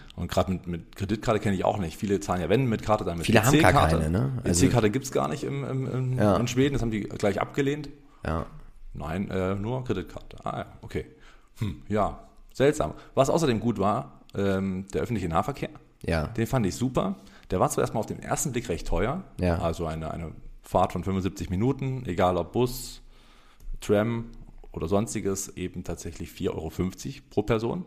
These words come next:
Speaker 1: Das
Speaker 2: Aber ist das
Speaker 1: erstmal
Speaker 2: viel teurer
Speaker 1: ja,
Speaker 2: in Leipzig? Ich glaub, in Leipzig
Speaker 1: zwei achtzig, zwei achtzig.
Speaker 2: Aber für anderthalb Stunden.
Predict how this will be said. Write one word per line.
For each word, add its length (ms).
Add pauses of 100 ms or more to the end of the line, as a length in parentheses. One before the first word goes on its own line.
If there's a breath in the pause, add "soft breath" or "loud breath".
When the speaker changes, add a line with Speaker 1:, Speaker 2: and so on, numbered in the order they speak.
(140)
Speaker 1:
Das 120
Speaker 2:
Aber 60
ist 140
das 80
Speaker 1:
erstmal 320
Speaker 2:
viel 120
teurer 260
Speaker 1:
ja, 100
Speaker 2:
in 80
Leipzig? 540
Ich 120
glaub, 180
in 100
Leipzig 420 (140)
Speaker 1:
zwei 200
achtzig, 480
zwei 200
achtzig. 240
Speaker 2:
Aber 120
für 120
anderthalb 340
Stunden. 400